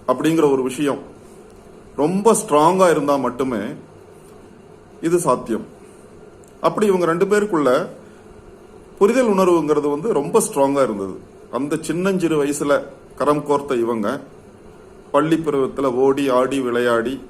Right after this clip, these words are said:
அந்த கள்ளங்கபடம் இல்லாத ஒரு சிறு வயசுல வந்துட்டு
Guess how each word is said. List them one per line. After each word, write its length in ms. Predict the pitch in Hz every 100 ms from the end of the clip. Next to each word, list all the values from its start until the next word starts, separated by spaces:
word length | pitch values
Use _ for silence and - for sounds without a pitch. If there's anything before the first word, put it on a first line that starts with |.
| -
அந்த 180 | 127 120
கள்ளங்கபடம் 640 | 117 127 147 143 135 131 131
இல்லாத 500 | 120 120 123 135 147
ஒரு 200 | 123 113
சிறு 300 | 123 127 127
வயசுல 240 | 120 120
வந்துட்டு 440 | 113 110 110 123